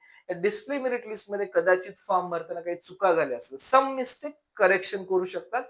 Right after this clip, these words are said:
ना की आपला all form, some mistake होतील करेक्शन. कदाचित कॅटेगरी असेल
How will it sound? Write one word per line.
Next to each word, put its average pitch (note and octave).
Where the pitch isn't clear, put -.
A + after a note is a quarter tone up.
ना F3+
की B3+
आपला G#3+
all E3
form, -
some C#4
mistake A#3
होतील C3
करेक्शन. -
कदाचित G3
कॅटेगरी F3+
असेल D#3+